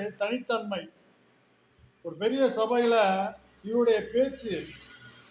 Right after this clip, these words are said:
இவருடைய சொல்லுக்கு பலம் இருக்கும். அந்த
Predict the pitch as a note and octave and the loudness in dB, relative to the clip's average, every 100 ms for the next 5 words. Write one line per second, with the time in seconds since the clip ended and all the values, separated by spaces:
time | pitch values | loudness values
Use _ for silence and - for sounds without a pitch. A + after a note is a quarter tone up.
0 | - - _ _ _ - G3+ A3 G#3+ G3 | -20 -20 _ _ _ -8 -2 0 0 -2
1 | A#3+ C4+ C4+ A#3+ F#3+ G#3+ A3+ A3+ G3+ G3+ | -2 0 -2 -4 0 0 0 -4 -6 -12
2 | - _ _ _ _ _ _ _ _ _ | -20 _ _ _ _ _ _ _ _ _
3 | _ _ _ _ _ _ _ _ _ - | _ _ _ _ _ _ _ _ _ -16
4 | D#3 | -8